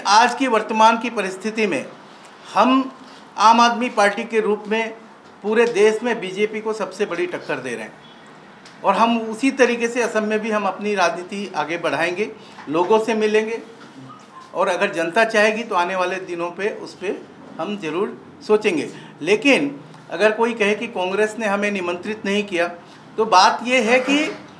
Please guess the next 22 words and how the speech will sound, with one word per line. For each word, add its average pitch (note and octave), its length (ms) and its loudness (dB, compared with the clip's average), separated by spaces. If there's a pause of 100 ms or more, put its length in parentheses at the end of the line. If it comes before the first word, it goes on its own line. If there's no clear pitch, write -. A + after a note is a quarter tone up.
(1300)
डूबते G#3+ 340 0
हुए C4 180 8
नाव A#3+ 260 8
की B3 100 -2
सवारी A3 340 4
कौन - 240 -2
करना F#3 280 2
चाहेगा? C#3 360 -4 (720)
तो F#3 60 -8
कांग्रेस A#3 420 2
तो B3+ 140 2
अपने A3+ 280 2
आप A3 240 6
में A#3+ 80 4
एक A#3 160 4
डूबता G#3+ 320 2
हुआ G#3 280 8 (260)
जहाज F#3 320 6
है, D3 180 -4 (880)
ठीक G#3 160 -4
है। A#3+ 80 4
आपने G3+ 420 4